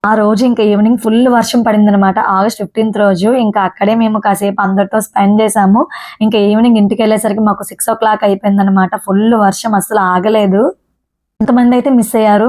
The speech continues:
మిస్ అయిన వాళ్ళు చాలా బాధపడే ఉంటారు. నాకైతే మేమైతే అటెండ్ అవ్వడం వల్ల మాకు చాలా హ్యాపీ అనిపించింది. ఎందుకంటే ఇలాంటి మంచి అవకాశం మళ్ళీ ఎప్పుడో కానీ రాదు.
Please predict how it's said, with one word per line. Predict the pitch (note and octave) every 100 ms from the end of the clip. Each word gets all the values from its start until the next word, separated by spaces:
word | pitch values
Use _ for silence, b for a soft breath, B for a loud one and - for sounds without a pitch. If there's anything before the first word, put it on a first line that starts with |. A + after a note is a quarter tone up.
| B3
మిస్ | G3+ A3
అయిన | A3 A3+
వాళ్ళు | A3 G3+
చాలా | G3 G3
బాధపడే | F#3+ G3 G#3+ A3 G#3
ఉంటారు. | G3+ G3+ A3+ G#3+
నాకైతే | G3 G3+ G3 A3+ A3+
మేమైతే | G3+ A3 G#3+ G#3+ A#3 - G3+
అటెండ్ | A3 A3
అవ్వడం | G#3 G#3 G#3
వల్ల | G#3+ G3
మాకు | F#3+ -
చాలా | F#3 G#3+ G#3
హ్యాపీ | G3+ A3 G#3
అనిపించింది. | G3 G3 G#3 G3+
ఎందుకంటే | F#3+ - G#3+ G#3
ఇలాంటి | G3+ G#3 G3+
మంచి | G3 G3+ G3+
అవకాశం | G3+ G3+ A3+ - B B -
మళ్ళీ | G3 G#3+ G#3
ఎప్పుడో | G#3+ G#3+ G#3
కానీ | G#3 G#3+ G3
రాదు. | F#3+ F#3+